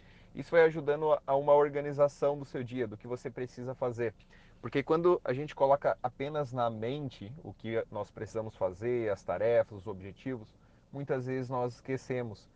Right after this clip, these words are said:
e passamos e perdemos muito tempo tentando relembrar, tentando, é, identificar ou até mesmo, é, pensando no que fazer naquele momento.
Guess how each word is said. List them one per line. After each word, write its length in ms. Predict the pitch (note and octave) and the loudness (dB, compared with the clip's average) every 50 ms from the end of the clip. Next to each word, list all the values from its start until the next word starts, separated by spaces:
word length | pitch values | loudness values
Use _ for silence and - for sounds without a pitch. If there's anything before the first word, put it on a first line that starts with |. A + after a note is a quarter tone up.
| - - - - - | -20 -20 -20 -18 -16
e 60 | - | -16
passamos 720 | - - - A#2 A#2 - - - C3 C3+ C#3+ D3 B2+ A2+ A2+ | 0 4 4 4 4 4 -2 -4 -2 -2 -2 -4 -4 -6 -6
e 40 | A2 | -6
perdemos 640 | - - A#2 A2+ G#2+ A2+ B2 C#3 D3 C#3+ B2+ A2 | -4 -2 -2 0 0 -2 -2 -2 -4 -4 -6 -6
muito 340 | G#2+ A#2 A#2 B2+ B2+ - A#2 | -6 -6 -6 -8 -8 -8 -12
tempo 480 | - - A#2+ A#2+ C3 C#3 C3 - G#2 F#2+ - | -10 -8 -8 -6 -6 -6 -8 -8 -10 -8 -8
tentando 360 | - A#2 A2+ A2 B2 B2 A#2+ | -6 -6 -2 -2 0 -2 0
relembrar, 800 | A2+ A#2+ A2+ A2 A2 G#2 G2 F#2+ G2+ A2 A#2+ B2+ C3 B2+ A#2 A2+ - | 0 -2 -2 -2 -2 -2 0 4 6 6 6 6 6 4 4 2 0
tentando, 760 | - G#2+ G#2 G2+ - G#2+ A2 A2+ A2+ A2+ A2+ A2+ A2+ G#2+ G2+ - - - - - - - | -4 -10 -12 -10 -8 -8 -6 -6 -6 -6 -6 -6 -6 -6 -8 -12 -18 -20 -20 -20 -14 -8
é, 460 | A2 G#2+ G#2+ G#2+ G#2+ G#2 G#2 G#2+ G#2 G#2 | -6 -2 0 2 2 2 2 0 -2 -2
identificar 1080 | G#2+ G2+ A2 A#2 A#2+ - - - A#2 G#2 - - - A#2 A#2+ B2+ B2+ B2 A#2 A2 G#2+ - | -6 -8 -8 -8 -8 -10 -12 -12 -14 -14 -6 0 4 6 6 6 6 6 4 2 0 -2
ou 160 | - G#2+ A2 | -2 0 0
até 240 | A2+ - - A#2 A#2 | 0 0 -4 -6 -6
mesmo, 540 | A#2 A2+ A#2+ B2 B2 A#2+ B2 B2+ B2 A#2+ - - - - - - - - | -4 -4 -4 -4 -4 -4 -6 -6 -6 -8 -8 -14 -20 -20 -20 -20 -12 -8
é, 280 | G#2+ G#2+ G#2+ G#2+ G#2+ - - - | -4 -2 -2 -2 -2 -4 -6 -8
pensando 600 | - C3 C3+ C3+ - - D3+ D#3 F3 E3 C#3 B2 | -8 -6 -6 -8 -6 -4 -2 -2 0 0 -2 -2
no 160 | A#2+ B2 B2+ | -2 -2 -2
que 300 | B2+ - - D#3+ F#3 F#3+ | -4 -6 -6 -6 -4 -4
fazer 400 | - - D#3 C3 B2+ A#2 B2+ B2 | 2 4 4 4 4 2 0 0
naquele 320 | A#2+ A#2+ A2+ - A#2+ A2 A#2 | 0 0 -2 -4 -4 -4 -4
momento. 440 | A#2 A2+ G#2+ G2+ F#2 F2+ - - | -4 -4 -6 -6 -8 -10 -12 -14